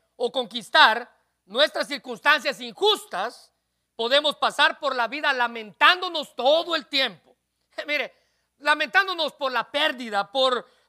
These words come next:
por lo que sufrimos. Pa-, pre-, preferimos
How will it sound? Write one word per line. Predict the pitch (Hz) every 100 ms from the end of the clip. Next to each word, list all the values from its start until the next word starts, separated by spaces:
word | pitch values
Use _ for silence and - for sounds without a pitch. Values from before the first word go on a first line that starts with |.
| - 233 -
por | 277 269
lo | 262
que | 262
sufrimos. | 269 208 320 349 285 202 170 _ _ _ _ _ - _ 208 - 508 _ _
Pa-, | - 269 - _ _ _ -
pre-, | 277 277 _ _ _ _ _
preferimos | 285 277 262 330 427 339 294 311 -